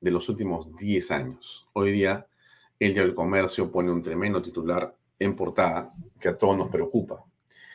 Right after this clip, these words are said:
Si usted tiene, bueno, treinta años o menos, quizá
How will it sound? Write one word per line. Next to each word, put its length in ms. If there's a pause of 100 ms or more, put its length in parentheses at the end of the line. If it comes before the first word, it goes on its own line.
(200)
Si 160
usted 240
tiene, 480
bueno, 360
treinta 280
años 240
o 60
menos, 440
quizá 540